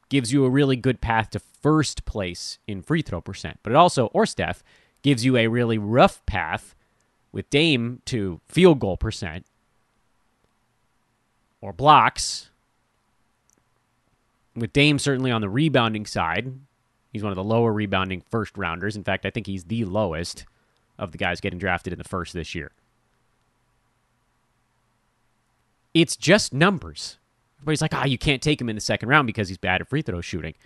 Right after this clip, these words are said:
You actually can. This is, again, coming from me, Dan,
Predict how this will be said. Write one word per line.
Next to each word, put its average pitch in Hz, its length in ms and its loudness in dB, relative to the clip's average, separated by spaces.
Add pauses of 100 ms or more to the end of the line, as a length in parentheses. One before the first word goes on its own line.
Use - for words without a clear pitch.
(480)
You 165 160 4
actually 277 460 2
can. 202 600 2 (1400)
This 143 300 2
is, 240 140 0
again, 165 540 2
coming 226 340 -2
from 180 340 0
me, 170 240 0 (920)
Dan, 110 340 4